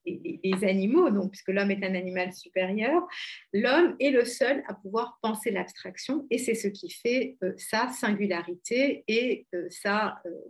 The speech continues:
merveille, en fait, hein. Et donc, euh, les philosophes médiévaux, et pas seulement, euh, Avicenne, et ça, ça vient de la philosophie antique, ont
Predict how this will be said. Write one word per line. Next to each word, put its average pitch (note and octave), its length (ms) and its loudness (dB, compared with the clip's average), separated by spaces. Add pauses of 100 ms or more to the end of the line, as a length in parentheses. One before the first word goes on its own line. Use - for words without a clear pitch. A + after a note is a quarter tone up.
merveille, F3+ 520 2
en - 80 -20 (100)
fait, - 180 -20
hein. B3 160 -6 (380)
Et G#3+ 80 4
donc, G4 460 6
euh, G3+ 140 6
les A3+ 160 4
philosophes A#3 540 0
médiévaux, A3 420 4
et A3+ 140 4
pas B3+ 160 2
seulement, G3+ 560 -4 (100)
euh, F#3 60 -8 (100)
Avicenne, G3 600 2
et E3 340 -8
ça, - 180 -20 (180)
ça F3+ 80 -8
vient G3 200 0
de F#3 40 0
la F3 80 2
philosophie F3 580 0
antique, D#4+ 460 4 (720)
ont D4+ 280 8